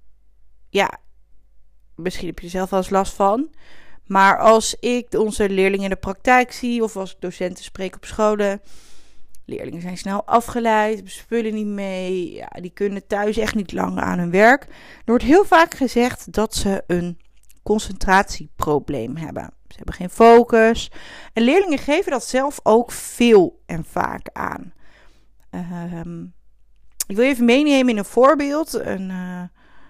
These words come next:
eh, een leerling, eh, die ik, eh, heb begeleid en die had honderd en één redenen om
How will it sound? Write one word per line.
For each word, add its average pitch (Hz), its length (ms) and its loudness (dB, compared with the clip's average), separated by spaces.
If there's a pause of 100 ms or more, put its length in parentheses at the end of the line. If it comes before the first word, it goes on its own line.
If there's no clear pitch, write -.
(260)
eh, 175 420 -12
een 196 140 -8
leerling, 247 560 2
eh, 185 440 -4
die 165 180 -8
ik, 160 160 -14
eh, 170 200 -8
heb 170 120 -8
begeleid 240 840 4
en 180 420 -6 (1300)
die 190 500 -8
had 180 320 4
honderd 226 440 2
en 196 220 -6
één 180 260 -8
redenen 160 540 -6
om 156 360 -10